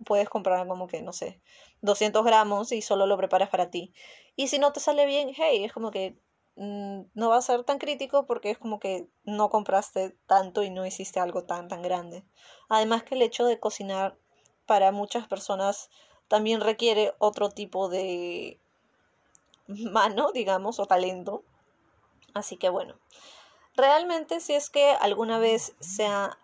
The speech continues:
se han preguntado a sí mismos cómo sabría tal cosa, cómo sabría lo otro, este es el canal para chequear. Tiene muchísimos videos, sobre todo ahora que estamos medio encerrados y vamos a tener que,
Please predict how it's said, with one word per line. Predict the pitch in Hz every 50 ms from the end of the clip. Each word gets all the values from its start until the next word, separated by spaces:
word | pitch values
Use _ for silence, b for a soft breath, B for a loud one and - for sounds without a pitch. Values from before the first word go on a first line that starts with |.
| _ _ _ _ _
se | - - - - - - - - - - - - 269
han | 269 269 277 277
preguntado | - 320 285 240 220 - 214 208 208 208 226
a | 233
sí | - 220 202
mismos | 208 214 - 214 208 208 233 247
cómo | - 247 226 220 233
sabría | 240 - 196 196 190 208 208 208 208 208
tal | - 202 196 202
cosa, | - 202 196 196 - 202 190 190
cómo | 190 185 185 190
sabría | - - 180 175 175 185
lo | 180 185 196 202
otro, | 202 202 196 - 202 196 196 196 B B B B B B B B B B B -
este | 226 247 254 247 - - 254 254 254 247 240 - - 214 214 214
es | 220 226 - - - - - - _
el | - 214 214 208 208 185
canal | - 208 196 196 190 196
para | - 202 208 202
chequear. | - 208 - - 208 214 294 - _ _ _ _ _ -
Tiene | 220 214 202 208 214 214 208 202
muchísimos | 196 190 185 - - 233 - 285 269 285 302
videos, | 294 277 262 240 220 202 214 - - - -
sobre | - - 226 220 214 208
todo | - 220 214
ahora | 214 220 226 220 214
que | - 202
estamos | - - 196 196 - -
medio | 196 190 190
encerrados | 190 - 185 190 196 190 190 196 208 208 - -
y | 208 196 180
vamos | 180 180 180 185 - -
a | 185
tener | 185 185 185 185 185 180 175 180
que, | - 185 180 180 180